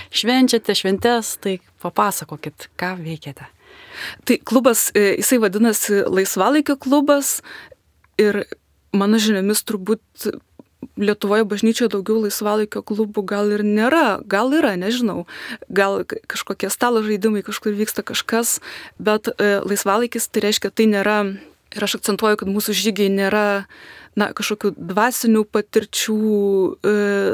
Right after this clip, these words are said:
Speaker 2: sakykim, programa, e, nėra rekolekcijos, nėra piligrimystė, tai yra tiesiog laisvalaikis. Mes jame netgi stengiamės,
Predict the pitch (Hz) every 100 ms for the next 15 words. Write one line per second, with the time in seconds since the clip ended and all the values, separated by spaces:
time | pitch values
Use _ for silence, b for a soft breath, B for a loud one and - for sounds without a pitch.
0 | - 202 - 208 214 220 208 214 202 214
1 | 208 214 220 220 B B B - 196 190
2 | 202 202 208 202 196 196 208 208 240 -
3 | 214 208 202 - 196 185 202 196 233 254
4 | - 247 233 B B - 247 254 208 226
5 | 208 - 226 196 - 202 220 294 294 302
6 | 302 - B B B B B B B _
7 | _ _ _ _ - 202 220 226 202 220
8 | 202 202 - 202 226 208 202 202